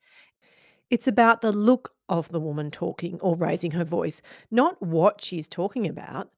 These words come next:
Hello, Julia Gillard, Peter Crenlin, Hillary Clinton, can we go on and on? We're constantly messaged it's women or other marginalised identities that have the problem,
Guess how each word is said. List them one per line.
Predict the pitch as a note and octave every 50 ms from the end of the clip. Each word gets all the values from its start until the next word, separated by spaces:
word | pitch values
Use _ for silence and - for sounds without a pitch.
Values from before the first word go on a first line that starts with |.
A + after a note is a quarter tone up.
| _ _ _
Hello, | - G3+ G3 G3 F#3 E3+ D#3+ E3 F3 - - -
Julia | - E3 D#3 D3+ D#3+ E3 E3 D#3+
Gillard, | - E3 D3+ D3+ D#3 D#3 D#3+ F3+ A3 A#3 - - - _ _ _ _ _
Peter | - C#3+ C#3 C#3 E3 F3
Crenlin, | - - E3+ E3 E3 E3 F3+ G3 G#3 A3 A#3 A3+ - _
Hillary | _ - D3 D#3 D#3+ F3+ F#3 G3+ G#3 G3+
Clinton, | - - F3 F3 F3 E3 E3+ - G#3 A3 B3+ C#4 C#4
can | - - D3
we | D3 E3
go | E3 F3 F3 F3
on | F3 F#3
and | G3+ G#3 F#3
on? | D#3 D#3+ G3 A#3+ C#4 - _ _ - - - - - - - _ - - - - - _ _ _ -
We're | G#3+ A3 A3+
constantly | - - - - G#3 G#3+ A3+ - - C4 C4+ D4+ D#4 D4 C4
messaged | A3+ F#3+ D#3 D#3 - - - E3+ E3+ E3 - - - - - -
it's | F3 E3+ - -
women | - G3 G3 E3 D3 C3 D#3+ A3 C4 D4 - - _
or | F#3 F3+ D#3+
other | D#3+ E3 D#3 F3
marginalised | D#3+ D#3+ D3+ D#3 D#3+ - D#3+ D#3+ D#3 D#3 E3 - -
identities | D#3+ D#3+ - E3+ E3 D3+ - - E3+ D#3+ F3+ F3 -
that | G#3 E3+ -
have | D#3 F#3 E3+ -
the | - E3+
problem, | - - F#3+ F3+ E3 - - - -